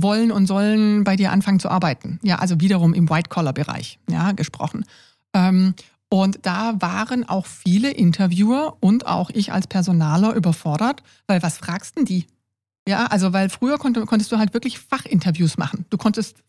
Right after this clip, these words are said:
Fachwissen abfragen. Und dann sitzt da jemand dir gegenüber, der vielleicht im dritten, vierten Semester grad ist, weil du schon rekrutierst, äh, für, für den, für den, für die Zeit nach dem Abschluss. Ähm, und du kannst einfach keine Fachfragen stellen.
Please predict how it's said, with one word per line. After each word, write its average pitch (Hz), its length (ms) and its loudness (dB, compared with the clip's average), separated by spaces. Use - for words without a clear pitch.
Fachwissen 185 560 0
abfragen. - 640 -8
Und 180 140 4
dann 196 140 2
sitzt 233 240 -4
da 226 60 -2
jemand 208 560 0
dir 208 100 2
gegenüber, 196 440 4
der 196 120 2
vielleicht 196 300 0
im 190 80 2
dritten, 196 300 -2
vierten 202 240 0
Semester 180 400 2
grad 226 240 -6
ist, - 180 -8
weil 196 140 2
du 185 100 4
schon 185 240 2
rekrutierst, 190 720 -2
äh, 185 260 0
für, 175 400 2
für 170 160 -2
den, 165 300 4
für 170 120 0
den, 160 320 4
für - 80 -2
die 170 80 2
Zeit 165 240 -2
nach 165 160 0
dem 165 140 0
Abschluss. - 460 -4
Ähm, 196 400 2
und 196 80 4
du 190 60 2
kannst 196 160 0
einfach - 180 -6
keine 185 180 2
Fachfragen 175 420 -2
stellen. 170 260 -2